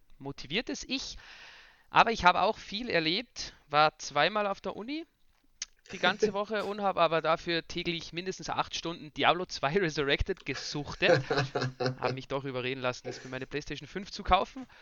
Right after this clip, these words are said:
Speaker 1: Und ja, bin da jetzt ein wenig der Sucht verfallen. Aber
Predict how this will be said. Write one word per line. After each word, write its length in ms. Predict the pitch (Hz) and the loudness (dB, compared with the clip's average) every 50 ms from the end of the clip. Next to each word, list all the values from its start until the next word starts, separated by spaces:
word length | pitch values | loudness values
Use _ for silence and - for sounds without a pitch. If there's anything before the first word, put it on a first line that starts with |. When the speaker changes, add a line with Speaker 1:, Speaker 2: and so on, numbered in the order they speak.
| - - - - - - - _ _ _ _ | -20 -20 -20 -20 -20 -20 -20 _ _ _ _
Speaker 1:
Und 560 | - 185 190 190 190 190 185 185 190 190 180 - _ - | -8 -4 -4 -2 -2 -2 -4 -6 -8 -10 -14 -16 _ -2
ja, 280 | 285 254 156 127 127 123 - | 2 4 6 6 6 4 0
bin 140 | - 156 160 | -8 -4 0
da 80 | 156 | 2
jetzt 460 | 147 143 143 - - - - - - - | 2 2 0 0 -4 -8 -8 -8 -8 -10
ein 140 | 147 143 131 | -10 -4 -4
wenig 240 | 143 151 156 147 - | -4 -4 -4 -4 -4
der 100 | 147 143 | -4 -6
Sucht 280 | - - 190 - - | -4 -6 -12 -12 -12
verfallen. 560 | - - 151 - - - 123 131 156 196 220 - - _ _ _ _ | -8 -8 -8 0 2 4 4 4 2 0 -8 -18 -20 _ _ _ _
Aber 480 | - 123 127 135 147 156 160 160 143 | 0 0 2 4 4 4 2 2 0